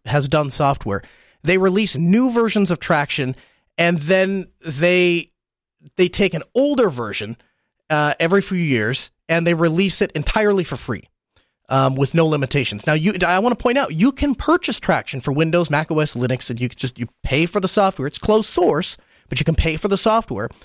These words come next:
and you can have the latest version. Um, but they take one of some of the older versions, and they release them for free. I need to separate here free as in beer from free software. This is not free software. It's not open source.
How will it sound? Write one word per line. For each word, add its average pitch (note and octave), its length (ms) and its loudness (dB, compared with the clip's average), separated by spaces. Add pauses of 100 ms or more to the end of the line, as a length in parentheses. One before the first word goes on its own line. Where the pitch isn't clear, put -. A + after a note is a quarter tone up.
(100)
and D3 100 2
you D3 60 0
can D3+ 120 0
have D#3+ 200 0
the D#3 80 -2
latest D3 280 0
version. G#2+ 300 -2 (640)
Um, D3 380 0 (720)
but D3 360 0
they E3+ 360 -2
take A3+ 260 -2
one A3+ 140 2
of E3+ 60 -4
some G3+ 120 0
of F3 60 2
the E3+ 160 0
older A#3+ 280 4
versions, C3 600 -4 (140)
and A#3 140 2
they A3+ 60 4
release E3+ 320 0
them C3 120 -4
for C3 120 -6
free. C3+ 300 -2 (1080)
I F#3+ 60 0
need G#3 180 0
to A3 60 -4
separate G#3+ 480 0
here D3 260 -2
free F#3 280 2
as D#3+ 120 0
in C#3+ 100 -4
beer C#3+ 340 2 (280)
from E3+ 200 0
free E3 180 0
software. E3 380 0
This D3+ 160 -6
is F#3+ 80 0
not G#3+ 180 2
free E3+ 160 0
software. D#3+ 380 2
It's C#3+ 140 -4
not D3 140 4
open C#3 200 -2
source. D3 420 0